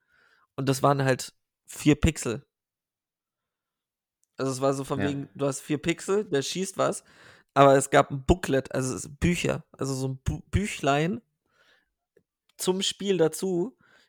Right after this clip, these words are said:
Speaker 1: in dem, ähm, eben, wie kann man sagen, die Story drin stand.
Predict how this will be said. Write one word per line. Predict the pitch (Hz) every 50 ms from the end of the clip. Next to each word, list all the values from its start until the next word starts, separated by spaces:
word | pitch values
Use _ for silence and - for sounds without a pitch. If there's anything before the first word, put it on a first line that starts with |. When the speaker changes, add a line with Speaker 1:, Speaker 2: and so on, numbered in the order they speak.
| _ _
Speaker 1:
in | _ 151 147 143 135 -
dem, | 160 170 175 170 160 160 160 156 165 180 208 185 - _ _ _ _ _ _ _ _ _ _ _
ähm, | 139 143 139 139 135 139 139 139 135 135 135 131 127 127 131 135 139 - _ _ _ _ _ _ _ _ _ _ _ _ _ _ _ _ _ _ _ _ _ _ _ _ _ _ _ _ _ _ _ _ -
eben, | 143 139 135 131 131 135 131 131 131 131 127 127 - _ _ _ _ _ _
wie | - 135 131
kann | - 151 139
man | 143 135
sagen, | - 147 143 147 151 147 135 135 - _ _ _ _ _ _ _ _ _ _ _ _ _ _ _ _ _ _ _ _ _ _ _ _ _ _ _ _ _ _
die | - 139 147 135
Story | - - - 139 - 254 311 294 196
drin | 139 131 131 127 131 139
stand. | - - - - - - -